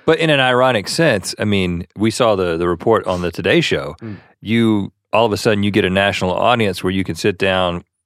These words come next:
Speaker 1: with Shane and kinda answer some questions about it. So, I mean, in, uh, no one wants to go through death threats uh, to get to that point, but did it end up ultimately raising the profile of the film?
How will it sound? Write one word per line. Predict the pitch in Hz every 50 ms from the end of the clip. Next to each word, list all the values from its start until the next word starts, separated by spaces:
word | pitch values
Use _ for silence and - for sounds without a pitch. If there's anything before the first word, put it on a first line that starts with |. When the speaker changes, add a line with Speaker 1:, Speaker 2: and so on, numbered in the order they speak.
| _ _ -
Speaker 1:
with | 98 90 92 90
Shane | - - 113 110 113 107
and | 92 85
kinda | - 92 87 85
answer | 90 98 98 - -
some | - - 82
questions | - - 131 139 - 113 87
about | 90 82 80 76 73 69
it. | 69 - - _ - - - -
So, | - - 110
I |
mean, | 104 104 104 -
in, | - 107 104 98 98 98 _ _ _ _ _ -
uh, | - - - 107 - - - - - - - - 120
no | 117 123 143
one | 143 139 131 127
wants | 127 117 101
to | 110
go | 101 110 104
through | 98 107 101
death | 92 107 104 95 -
threats | 107 104 92 85 - - - - - - _ _ _ _ _ _ _ _ -
uh, | 92 90 90 90 87
to | - - 95
get | 87 113 101 -
to | - 90
that | 95 90 82 -
point, | - - 160 160 123 107 101 - - - - - - _ -
but | 120 104 101 101
did | 101 120 120
it | 113 110 -
end | 110 110 113 107 107
up | 107 98 95 92 -
ultimately | - 104 101 - - 95 95 92 90 95 95 90 87 87 87 85 85 85 85 _ _ _ - - 92 90 _ _ _ - - -
raising | - 92 104 107 110 98 98
the | 92 85
profile | - 101 95 85 - 87 85 82
of | 80 78
the | -
film? | - - 127 123 - -